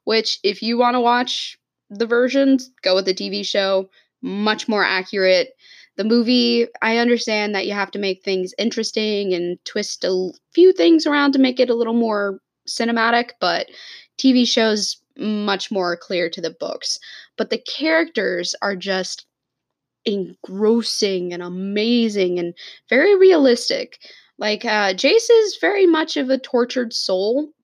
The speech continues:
but you find out why and you can understand it, but he's also just very gentlemanly. And Clary, even though she's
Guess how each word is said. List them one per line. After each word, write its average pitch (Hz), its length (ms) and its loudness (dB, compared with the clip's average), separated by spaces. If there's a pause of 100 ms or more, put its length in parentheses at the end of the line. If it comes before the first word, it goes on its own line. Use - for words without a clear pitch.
(100)
but 202 320 0 (360)
you 233 200 -2
find 240 320 2
out 190 240 -2
why 185 300 -2
and 185 280 -4
you 190 100 -8
can 202 140 -8
understand 185 720 -6
it, 160 120 -6
but 214 120 -10
he's 220 160 -6
also 269 340 -2
just 220 400 -8
very 196 380 -6
gentlemanly. - 960 -10 (400)
And 208 120 -4
Clary, 254 840 2
even 226 300 -2
though 208 200 0
she's 202 600 -4